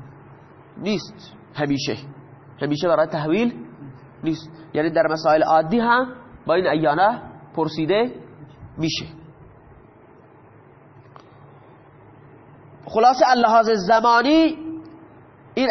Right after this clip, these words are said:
ایانه برای که، برای چی زمانی کاربرد داره؟ نه، اللحاظ زمانی برای زمان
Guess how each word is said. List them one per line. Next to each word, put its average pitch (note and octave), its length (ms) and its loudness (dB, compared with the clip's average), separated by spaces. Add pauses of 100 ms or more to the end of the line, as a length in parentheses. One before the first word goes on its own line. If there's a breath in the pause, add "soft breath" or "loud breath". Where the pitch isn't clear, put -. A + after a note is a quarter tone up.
ایانه G#3+ 320 4
برای G#3+ 220 4
که، A#3 120 -2 (160)
برای F#3+ 180 4
چی B3 120 -6
زمانی B3+ 320 2
کاربرد A#3 400 2
داره؟ B3+ 300 2 (1500)
نه، G#3 160 0
اللحاظ D#3+ 320 0
زمانی D3+ 500 -2
برای D#3+ 220 0
زمان F#3 500 -2